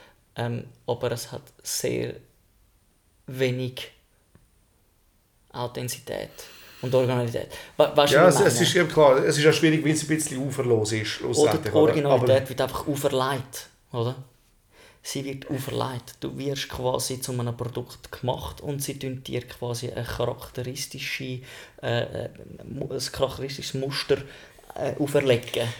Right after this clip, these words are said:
Speaker 2: Ja, aber ich glaube nicht, dass du das wirklich, wenn du so
Speaker 1: Ah,
Speaker 2: bist.
Speaker 1: jetzt
Speaker 2: Nein,
Speaker 1: kann
Speaker 2: nein,
Speaker 1: ich nicht
Speaker 2: lass
Speaker 1: zum
Speaker 2: zu
Speaker 1: Reden.
Speaker 2: jetzt,
Speaker 1: Nein,
Speaker 2: lass
Speaker 1: jetzt
Speaker 2: zu.
Speaker 1: bin ich wirklich,
Speaker 2: Du, nein, jetzt
Speaker 1: jetzt
Speaker 2: lass
Speaker 1: bin
Speaker 2: zu,
Speaker 1: ich
Speaker 2: jetzt, jetzt sind wir schon am Wettrennen.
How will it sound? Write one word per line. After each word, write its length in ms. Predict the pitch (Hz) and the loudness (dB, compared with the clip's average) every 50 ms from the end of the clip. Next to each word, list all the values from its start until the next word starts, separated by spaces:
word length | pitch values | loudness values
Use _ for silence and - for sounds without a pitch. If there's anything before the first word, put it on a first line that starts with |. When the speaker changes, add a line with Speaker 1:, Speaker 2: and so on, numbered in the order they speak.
| - | 2
Speaker 2:
Ja, 80 | - 147 | 4 6
aber 160 | 156 175 175 160 | 8 8 8 6
ich 120 | 165 - | 4 2
glaube 200 | - 160 151 151 143 | 2 2 2 4 4
nicht, 140 | 147 139 143 | 2 2 2
dass 120 | 143 - - | 0 -2 -2
du 80 | 135 135 131 | -2 0 0
das 220 | 139 131 - - | 0 0 0 0
wirklich, 380 | 135 143 139 - 160 143 143 143 | 0 0 2 2 2 2 2 2
wenn 140 | 147 127 123 | 2 2 2
du 60 | 123 | 4
so 100 | 120 127 | 4 6
Speaker 1:
Ah, 180 | 180 180 175 156 | 6 6 6 6
Speaker 2:
bist. 160 | 131 113 - - - - 156 | 6 4 2 0 0 0 2
Speaker 1:
jetzt 80 | 156 | 4
Speaker 2:
Nein, 140 | 143 139 151 | 4 6 6
Speaker 1:
kann 120 | 147 143 139 | 6 6 8
Speaker 2:
nein, 100 | 160 175 165 | 8 8 8
Speaker 1:
ich 80 | 165 | 8
nicht 100 | 156 147 | 10 10
Speaker 2:
lass 100 | 151 160 | 10 12
Speaker 1:
zum 100 | 156 156 | 10 8
Speaker 2:
zu 40 | 151 139 | 8 8
Speaker 1:
Reden. 140 | 135 135 | 10 10
Speaker 2:
jetzt, 200 | 131 120 120 127 | 10 10 10 10
Speaker 1:
Nein, 80 | 135 151 | 10 10
Speaker 2:
lass 80 | 165 165 | 10 10
Speaker 1:
jetzt 80 | 170 165 | 8 8
Speaker 2:
zu. 140 | 139 131 - | 8 8 8
Speaker 1:
bin 100 | 160 147 | 8 6
ich 80 | 147 | 8
wirklich, 120 | 139 156 151 | 8 8 10
Speaker 2:
Du, 80 | 170 170 | 12 12
nein, 120 | 180 180 190 | 12 12 12
jetzt 80 | 127 147 | 10 8
Speaker 1:
jetzt 80 | 151 | 8
Speaker 2:
lass 140 | 160 175 170 | 8 8 8
Speaker 1:
bin 80 | 165 160 | 8 8
Speaker 2:
zu, 80 | 160 | 8
Speaker 1:
ich 100 | 156 139 | 8 8
Speaker 2:
jetzt, 120 | 151 147 143 | 8 8 8
jetzt 160 | 151 147 - | 8 8 8
sind 100 | 160 165 | 8 8
wir 60 | 156 | 8
schon 120 | 143 151 135 | 8 8 8
am 40 | 139 | 8
Wettrennen. 400 | 147 147 147 147 151 139 127 120 | 6 6 6 6 6 6 6 4